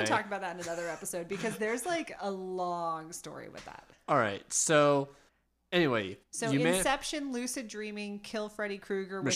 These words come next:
Speaker 2: a
Speaker 1: Machine
Speaker 2: dream.
Speaker 1: gun, yeah.
Speaker 2: Well, no,
Speaker 1: Dream
Speaker 2: we, we don't advocate using those type of guns. So use, like, a pistol or a hunting rifle.
Speaker 1: What, wh-, I'm not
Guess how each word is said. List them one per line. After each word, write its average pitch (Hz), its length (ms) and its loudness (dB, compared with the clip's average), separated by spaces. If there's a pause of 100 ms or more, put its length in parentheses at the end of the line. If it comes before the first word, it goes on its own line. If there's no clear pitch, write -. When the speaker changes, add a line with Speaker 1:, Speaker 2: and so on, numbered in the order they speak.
Speaker 2:
a - 40 0
Speaker 1:
Machine 135 160 2
Speaker 2:
dream. 131 80 0
Speaker 1:
gun, 120 540 0 (300)
yeah. 120 200 0
Speaker 2:
Well, 269 400 4 (100)
no, 226 400 -2
Speaker 1:
Dream 143 260 2
Speaker 2:
we, - 40 -8
we 262 160 -2
don't 285 280 -2
advocate 214 600 -4
using 190 320 -10
those 175 160 -8
type 170 240 -8
of 165 100 -16
guns. 131 300 -8
So 196 300 -4
use, 220 380 -10
like, 226 160 -8
a 240 60 -10
pistol - 560 -12 (160)
or 180 340 -6
a 196 60 -4
hunting 185 340 -10
rifle. - 400 -12 (120)
Speaker 1:
What, 240 280 0
wh-, 165 260 -8 (380)
I'm 202 140 -2
not 254 240 0